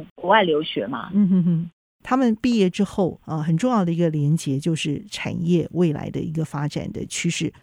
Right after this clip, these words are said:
Speaker 2: 那他们是不是在线上或者在这样的一个博雅教育里头，也有纳入这种产学方面的一些合作交流？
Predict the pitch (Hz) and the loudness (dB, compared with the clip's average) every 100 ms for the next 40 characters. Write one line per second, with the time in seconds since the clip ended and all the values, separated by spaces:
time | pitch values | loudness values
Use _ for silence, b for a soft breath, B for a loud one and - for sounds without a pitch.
0 | b - 202 285 262 220 220 196 190 - | b -2 2 4 2 4 2 4 2 2
1 | 180 165 175 151 151 - 175 151 160 143 | 2 2 0 -2 -6 -2 0 0 0 -2
2 | - 165 151 - 160 143 - 175 160 - | -2 -2 -2 -4 -6 -6 0 0 0 -2
3 | - 180 165 156 - - - - 185 240 | 0 2 0 -2 -6 -8 -6 2 4 4
4 | 160 208 170 180 170 147 156 135 117 - | 2 0 2 2 0 -2 -4 -4 -8 -6
5 | - - - 156 175 165 175 160 - - | -6 -6 -4 -4 0 2 2 2 -4 -10
6 | - 160 156 - 147 160 226 160 - - | -6 -4 -4 -2 -2 4 2 2 -2 0
7 | 196 208 | 2 4